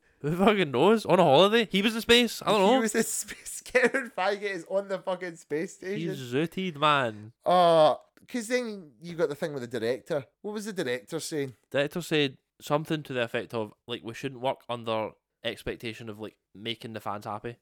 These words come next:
Speaker 2: Like
Speaker 1: And I, I disagree with this in some sense, because if you're hired to make T V shows, what is the goal of a T V show? To be entertaining and to be financially successful.
Speaker 2: A lot of
Speaker 1: So,
Speaker 2: peop-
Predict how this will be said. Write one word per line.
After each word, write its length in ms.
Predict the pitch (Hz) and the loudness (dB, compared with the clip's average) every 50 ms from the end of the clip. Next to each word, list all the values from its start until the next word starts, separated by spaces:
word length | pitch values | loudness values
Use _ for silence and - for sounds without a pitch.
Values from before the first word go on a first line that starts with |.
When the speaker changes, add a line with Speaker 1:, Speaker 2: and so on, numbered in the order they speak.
| _ | _
Speaker 2:
Like 160 | 220 233 214 156 | -2 0 0 0
Speaker 1:
And 140 | 131 135 - | 0 -2 -2
I, 260 | - 151 160 170 165 - - | -2 0 0 0 0 -2 -4
I 300 | 139 147 151 160 165 165 | -4 -2 0 0 0 -2
disagree 400 | 170 165 143 147 135 131 127 131 | -4 -6 -8 -8 -8 -6 -4 -2
with 80 | 135 | 0
this 300 | 131 131 127 - - - _ _ - | -2 -2 -4 -8 -18 -20 _ _ -12
in 340 | - 113 117 117 117 113 - _ _ | -10 -10 -8 -10 -12 -14 -18 _ _
some 260 | - - 123 117 123 | -10 -8 -8 -8 -4
sense, 380 | - 135 127 127 127 - - - _ _ | -2 -2 -2 -2 -4 -8 -16 -20 _ _
because 340 | - 120 - - 123 117 117 - _ _ - | -12 -10 -6 -6 -6 -6 -8 -12 _ _ -8
if 160 | 113 117 - | -8 -6 -4
you're 100 | 131 113 | -6 -6
hired 260 | 117 127 127 135 131 - | -2 -2 -2 -2 -2 -4
to 80 | 156 | -8
make 240 | 147 135 117 _ _ | -8 -8 -8 _ _
T 180 | - 127 120 113 | -12 -10 -10 -8
V 140 | 117 117 | -8 -10
shows, 380 | 113 - 139 143 135 135 131 - _ _ _ _ _ - | -6 -4 -2 -2 -2 -4 -6 -12 _ _ _ _ _ -6
what 220 | 120 123 120 117 | -2 -2 -2 -2
is 120 | 131 127 131 | -4 -8 -8
the 80 | 127 | -8
goal 180 | 117 117 117 117 | -6 -6 -4 -4
of 60 | 113 | -4
a 60 | 113 113 | -4 -6
T 140 | - 117 113 | -8 -10 -10
V 100 | 113 113 | -10 -8
show? 260 | 113 131 127 127 127 _ _ _ _ _ _ | -6 -6 -6 -6 -8 _ _ _ _ _ _
To 60 | - 113 | -10 -10
be 160 | 120 117 - | -10 -8 -4
entertaining 560 | 123 139 131 127 135 - 131 123 120 120 117 - | -4 -4 -4 -6 -8 -8 -6 -6 -6 -6 -8 -8
and 300 | - 110 113 113 107 - | -10 -10 -10 -10 -12 -14
to 100 | - 117 | -14 -12
be 220 | 107 113 113 113 | -10 -10 -10 -10
financially 420 | 104 - 107 101 107 113 - - 113 | -10 -10 -10 -8 -8 -10 -10 -14 -18
successful. 520 | 113 104 - 107 104 - - 120 117 - _ _ _ _ _ _ _ | -18 -14 -12 -12 -12 -12 -12 -14 -14 -14 _ _ _ _ _ _ _
Speaker 2:
A 40 | 185 | -6
lot 40 | 196 | -4
of 40 | 196 | 0
Speaker 1:
So, 200 | - 131 127 120 | 0 0 0 0
Speaker 2:
peop- 40 | - | -4